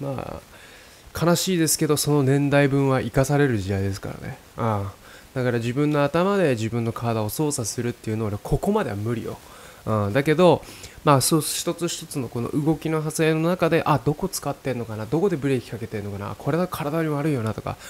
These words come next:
そういうこう、発-、なんていうのかな、マニピュレーションって言って、この自分の体を操作する能力っていうのは、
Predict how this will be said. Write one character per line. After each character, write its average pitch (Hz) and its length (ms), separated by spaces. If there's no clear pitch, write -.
そ 185 220
う 190 60
い 190 60
う 185 100
こ 175 300
う、 - 20
発-、 - 440
な 135 80
ん 117 60
て - 100
い 95 40
う 92 40
の 98 60
か 104 60
な、 101 100
マ 123 140
ニ 131 80
ピ 135 140
ュ - 20
レ 127 120
ー 113 40
シ - 140
ョ - 20
ン - 40
っ - 20
て - 120
言 - 80
っ - 220
て、 - 20
こ 117 120
の 107 60
自 101 180
分 180 180
の 185 120
体 160 260
を - 20
操 220 220
作 151 140
す 117 100
る 101 100
能 107 160
力 104 220
っ 110 40
て - 180
い - 20
う 220 40
の 233 120
は、 135 180